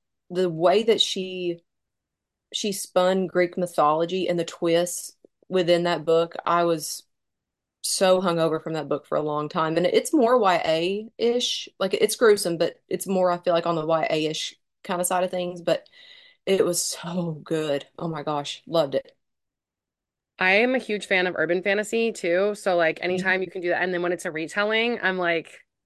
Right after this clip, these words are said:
Speaker 2: "This is good." And she did a really, I agree, she did a really good job of kind of, like, it felt very, like, if Percy Jackson w-, was willing to kill people, and I love that.
Speaker 1: Yes. Absolutely. Way, it was, it did have the same Percy Jackson feel, but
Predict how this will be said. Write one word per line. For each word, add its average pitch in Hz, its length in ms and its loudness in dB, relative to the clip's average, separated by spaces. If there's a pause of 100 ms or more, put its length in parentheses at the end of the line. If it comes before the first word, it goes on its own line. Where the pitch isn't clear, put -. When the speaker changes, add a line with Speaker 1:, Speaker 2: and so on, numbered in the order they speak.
(100)
Speaker 2:
"This 170 140 -6
is 160 140 -8
good." 147 400 -8
And 202 140 -2
she - 120 -2
did 269 140 2
a 214 80 2
really, 185 320 2
I 190 120 6
agree, 170 300 0
she - 140 -10
did 220 60 0
a - 20 -6
really 196 160 -2
good 180 100 -4
job 165 160 -2
of 160 100 -6
kind 180 140 -4
of, 160 60 -6
like, 160 180 -6 (560)
it 208 180 0
felt 214 260 4
very, 240 200 6
like, 226 220 0 (240)
if 214 160 -2
Percy 202 240 -2
Jackson 175 840 0 (220)
w-, 170 180 -14
was 170 220 -2
willing 165 160 -2
to 165 80 -6
kill - 180 -6
people, 320 440 2 (100)
and 175 240 2
I 170 60 4
love 151 180 0
that. 120 180 -8
Speaker 1:
Yes. 170 480 -2 (320)
Absolutely. 175 680 0
Way, 180 380 2
it 196 80 0
was, 185 300 -4
it 196 160 0
did 190 160 2
have 196 140 -2
the 180 80 -2
same 185 240 -2
Percy 180 220 0
Jackson 160 340 -2
feel, 190 220 0
but 170 200 0